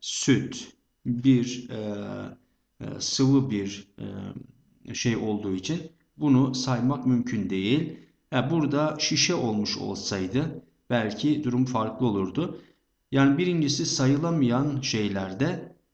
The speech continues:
veya miktarı bilinmeyen. Yani diyelim ki burada "I have some books." diyoruz. Kitapların miktarını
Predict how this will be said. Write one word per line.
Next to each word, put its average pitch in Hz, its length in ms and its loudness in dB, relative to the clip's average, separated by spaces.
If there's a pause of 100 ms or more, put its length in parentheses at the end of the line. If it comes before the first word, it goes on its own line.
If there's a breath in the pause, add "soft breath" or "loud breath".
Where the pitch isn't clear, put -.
(200)
veya 160 420 2
miktarı 147 760 0
bilinmeyen. 104 840 2 (600)
Yani 123 680 0 (180)
diyelim 110 400 4
ki 127 440 2
burada 117 520 0 (100)
"I 117 40 -2
have 127 260 2
some 104 500 -2
books." 147 400 2
diyoruz. 107 520 -4
Kitapların 113 520 -2
miktarını 113 800 0